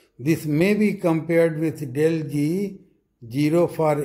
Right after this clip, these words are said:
A T P synthesis, which is plus thirty kilojoules per mole. It is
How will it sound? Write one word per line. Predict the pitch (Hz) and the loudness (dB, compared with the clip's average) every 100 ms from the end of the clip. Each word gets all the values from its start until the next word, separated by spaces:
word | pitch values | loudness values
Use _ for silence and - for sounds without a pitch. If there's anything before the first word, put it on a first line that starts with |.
| - | -6
A | 131 131 | -4 -2
T | 131 185 | -2 -4
P | 190 214 | -2 -4
synthesis, | 196 160 143 139 120 127 135 180 185 - - _ _ | -2 -2 0 -2 -2 -2 -2 -2 -2 -16 -20 _ _
which | 120 143 139 | -2 -2 0
is | 185 147 - 165 | 0 0 -8 0
plus | 208 208 - - | 2 2 -4 -4
thirty | 160 147 165 165 175 165 - _ - | -2 -2 -2 0 -2 -4 -16 _ -8
kilojoules | 151 160 160 135 131 156 156 - - | -2 2 2 0 -2 -2 -4 -6 -6
per | 139 143 | -2 -2
mole. | 143 170 180 110 - - _ _ _ - | 0 2 2 0 -8 -20 _ _ _ -8
It | 147 | -4
is | 175 160 | -2 -4